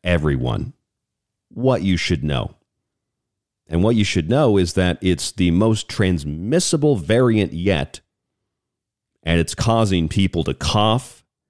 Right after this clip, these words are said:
It's causing people to have a stuffy nose. It's causing people to just generally feel like, well, they don't feel that good for a couple of hours. And then it's over.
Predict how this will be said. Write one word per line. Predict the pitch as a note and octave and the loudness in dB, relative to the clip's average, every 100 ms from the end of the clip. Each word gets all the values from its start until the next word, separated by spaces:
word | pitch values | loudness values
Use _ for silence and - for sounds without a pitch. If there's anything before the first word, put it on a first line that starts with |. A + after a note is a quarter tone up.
| _ _ | _ _
It's | D2+ - | -10 -4
causing | G#2 F2 E2+ E2+ D#2 | 0 2 2 0 0
people | F#2 E2 E2 D#2+ | 0 0 0 -2
to | - D#2 | -2 -4
have | D#2 D#2 - | -2 -2 -2
a | |
stuffy | - - D#2+ - C#2+ | -4 -2 -2 -2 -2
nose. | D2+ F#2+ G#2 G2+ F#2+ - - _ _ _ | 0 2 4 2 0 -6 -14 _ _ _
It's | C#2+ - | -10 -4
causing | F2+ D#2+ D#2+ E2 D2+ | 0 2 2 0 0
people | E2+ D2+ D#2 D2 | 0 0 -2 -2
to | D#2+ | -4
just | C#2 E2+ E2 E2 | -2 -2 -2 -6
generally | D#2+ E2+ E2+ E2 D#2 D2+ | -2 0 2 2 0 -2
feel | - E2 D#2 D2 | -2 0 0 2
like, | C#2+ C#2 - _ _ _ _ _ _ - | 0 -2 -4 _ _ _ _ _ _ -10
well, | D2+ D2+ | -2 0
they | D#2+ | 2
don't | E2 - | 0 -2
feel | D#2+ C#2+ | -2 0
that | C#2 D2 | -2 -2
good | D2 B1 - - _ _ _ | -2 -4 -6 -18 _ _ _
for | C#2+ | -6
a | C2+ | -4
couple | D2 - C2+ | -2 -2 -2
of | |
hours. | C2 B1 G1+ - - _ _ _ - | -2 -2 -4 -6 -10 _ _ _ -2
And | C3 | 0
then | E3+ | 2
it's | E3+ G3+ | 0 2
over. | A3 - - | 2 0 -8